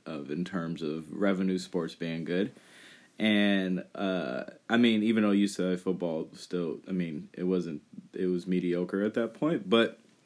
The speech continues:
my point is, at least one of 'em was. And, uh, with that, I do wonder, I, I didn't see the culture then, of course, 'cause I was from Northern California, but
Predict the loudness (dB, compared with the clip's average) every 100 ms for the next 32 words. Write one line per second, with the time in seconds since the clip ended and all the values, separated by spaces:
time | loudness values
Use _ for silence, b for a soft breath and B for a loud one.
0 | -20 _ _ _ -4 -2 4 6 6 6
1 | 4 2 0 0 2 2 2 0 2 0
2 | -2 B B B B 0 4 6 6 2
3 | 0 -8 -12 -16 -20 -12 -12 -8 4 8
4 | 8 6 2 4 4 6 4 6 8 8
5 | 6 4 6 6 6 4 0 0 0 0
6 | 0 2 2 2 2 0 0 0 -2 0
7 | 0 -2 -4 -2 -2 -2 0 0 -2 -4
8 | -4 -2 -4 -6 -6 -8 -4 0 2 2
9 | 0 -2 -4